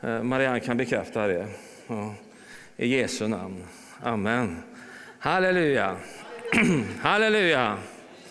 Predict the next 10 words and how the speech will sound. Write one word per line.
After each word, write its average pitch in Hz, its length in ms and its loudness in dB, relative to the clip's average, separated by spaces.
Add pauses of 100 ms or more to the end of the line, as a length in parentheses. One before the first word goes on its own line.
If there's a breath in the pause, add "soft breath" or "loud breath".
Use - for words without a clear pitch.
(300 loud breath)
Tack 147 220 2
Jesus. 123 680 2 (540 loud breath)
Underbara 147 540 2
Jesus. 123 440 2 (260 loud breath)
Det 196 120 2
finns 170 320 2
inget 170 220 4
bättre 127 240 2
än 123 80 4
Jesus. 107 540 -2